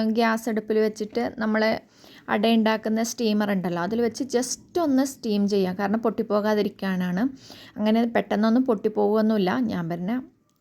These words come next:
ഒന്ന് സ്റ്റീം ചെയ്യുന്നത് നല്ലതായിരിക്കും, അപ്പോൾ പെട്ടെന്ന് നമുക്ക് പരത്താനും എളുപ്പമല്ലേ. അപ്പം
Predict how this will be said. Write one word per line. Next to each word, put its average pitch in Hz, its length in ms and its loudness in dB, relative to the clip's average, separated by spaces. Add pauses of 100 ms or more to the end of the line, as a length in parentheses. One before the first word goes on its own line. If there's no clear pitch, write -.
(160)
ഒന്ന് 285 200 4 (100)
സ്റ്റീം 240 280 4 (120)
ചെയ്യുന്നത് 226 440 2
നല്ലതായിരിക്കും, 185 640 0
അപ്പോൾ - 220 -12
പെട്ടെന്ന് 233 420 0
നമുക്ക് 214 260 0 (100)
പരത്താനും 220 720 0
എളുപ്പമല്ലേ. 185 480 -2 (720)
അപ്പം 202 140 -4